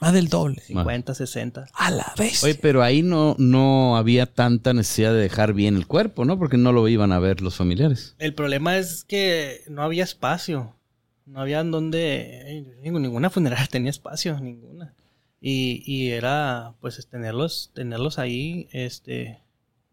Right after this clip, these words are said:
Speaker 2: llegaban y llegaban y a ver de estos cuál sí se embalsama y cuál no, a ver, sepáramelo, llegaba el muchacho, eh, los traía, a ver, pues, este aquí, este allá, ahí déjamelo. "Eh, ya no tenemos camillas", "Ah, pues,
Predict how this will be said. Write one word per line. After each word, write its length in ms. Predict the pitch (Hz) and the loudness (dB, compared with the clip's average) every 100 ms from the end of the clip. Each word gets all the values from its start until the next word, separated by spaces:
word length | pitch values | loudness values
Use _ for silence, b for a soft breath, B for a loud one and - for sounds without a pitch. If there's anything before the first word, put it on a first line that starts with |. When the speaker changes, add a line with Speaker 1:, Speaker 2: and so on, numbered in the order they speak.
| _ 147 | _ -6
Speaker 2:
llegaban 480 | 135 123 143 160 | -4 -2 -2 0
y 100 | 165 | -2
llegaban 420 | 135 135 147 160 151 | -2 0 0 -2 -2
y 60 | |
a 60 | 143 | -4
ver 220 | 175 175 | -4 -6
de 140 | 170 | -8
estos 220 | 175 180 170 | -8 -12 -12
cuál 360 | 170 170 170 | -8 -8 -8
sí 140 | 175 170 | -8 -6
se 100 | 170 | -2
embalsama 440 | 156 151 170 170 | -2 -2 -2 -2
y 20 | |
cuál 180 | 160 156 | -2 -2
no, 100 | 170 | 0
a 40 | |
ver, 140 | 165 160 | -2 -4
sepáramelo, 580 | 139 - 160 175 165 147 | -8 -6 -4 -4 -4 -6
llegaba 260 | 139 139 | -4 -4
el 80 | 160 | -2
muchacho, 760 | 139 127 143 151 160 139 123 120 | -6 -8 -10 -8 -8 -8 -8 -12
eh, 20 | _ - | _ -14
los 220 | 127 123 | -12 -10
traía, 400 | 127 95 170 170 | -6 -6 -6 -8
a 60 | |
ver, 180 | 151 151 | -8 -10
pues, 220 | - 156 | -10 -10
este 100 | - | -10
aquí, 220 | 156 165 170 | -12 -12 -14
este 180 | - | -10
allá, 160 | 151 160 | -8 -6
ahí 180 | 160 151 | -6 -8
déjamelo. 540 | 160 175 175 160 156 - b b _ | -10 -6 -6 -6 -8 -12 b b _
"Eh, 180 | 180 202 | -8 -6
ya 100 | 190 | -6
no 80 | 196 | -8
tenemos 340 | 190 190 202 - | -8 -10 -12 -14
camillas", 400 | 170 202 196 156 | -12 -10 -10 -10
"Ah, 160 | 151 - | -12 -14
pues, 160 | 180 | -6